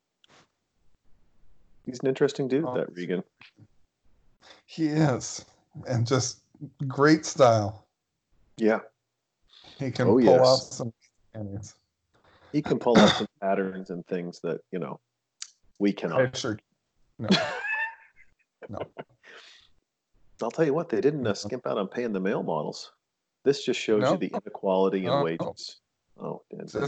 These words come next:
Speaker 1: didn't it?
Speaker 2: I wonder if those guys were like, "I think we're gonna do the sunglasses down on the tip of our nose when we turn and stare at her.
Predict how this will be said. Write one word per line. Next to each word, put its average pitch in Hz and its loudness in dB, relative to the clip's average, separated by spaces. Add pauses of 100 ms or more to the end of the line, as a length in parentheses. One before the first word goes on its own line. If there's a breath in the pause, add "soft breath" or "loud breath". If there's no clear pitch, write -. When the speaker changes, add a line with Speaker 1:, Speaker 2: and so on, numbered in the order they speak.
Speaker 1:
didn't 160 -14
it? - -20 (140)
Speaker 2:
I 147 0 (140)
wonder 185 -2
if - -4
those 143 0
guys 123 0
were 123 -2
like, 107 -2 (420 soft breath)
"I - -12
think 151 -8
we're 196 -8
gonna 170 2
do 131 -2
the 120 -2
sunglasses 123 0
down 123 2
on 120 0
the 110 -4
tip - -8
of 131 -8
our 143 2
nose 147 0
when 151 0
we 156 4
turn 160 0
and 156 0
stare 160 4
at 160 4
her. 175 -2